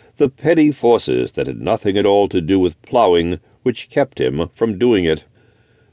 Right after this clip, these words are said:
Joe's lean, six-foot body adjusted itself perfectly to the rhythm of the plow.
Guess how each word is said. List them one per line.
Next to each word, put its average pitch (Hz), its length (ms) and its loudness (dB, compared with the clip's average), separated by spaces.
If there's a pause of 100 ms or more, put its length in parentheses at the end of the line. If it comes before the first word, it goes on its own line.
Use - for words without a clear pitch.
(100)
Joe's 170 420 4
lean, 107 560 0
six-foot - 680 -2
body 85 340 2
adjusted 95 580 -2
itself 101 480 -2
perfectly 69 540 -2
to 73 140 -8
the 65 100 -4
rhythm 101 300 -2
of 90 140 -4
the 87 100 -2
plow. 85 520 0